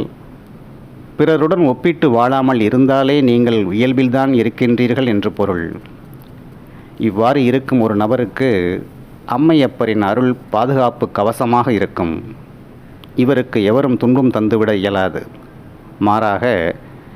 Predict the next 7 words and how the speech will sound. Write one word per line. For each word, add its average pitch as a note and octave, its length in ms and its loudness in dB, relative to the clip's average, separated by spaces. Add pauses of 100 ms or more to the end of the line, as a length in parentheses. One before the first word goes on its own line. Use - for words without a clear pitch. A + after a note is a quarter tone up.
(280)
இவரிடம் C3+ 400 2
இருந்து C#3+ 300 4
பிறருக்கு B2 480 0
இன்பம் A#2+ 340 0
மட்டுமே C3+ 400 0
வெளிப்படும். F#2+ 540 -2 (1900)
பெருமை, E3+ 420 4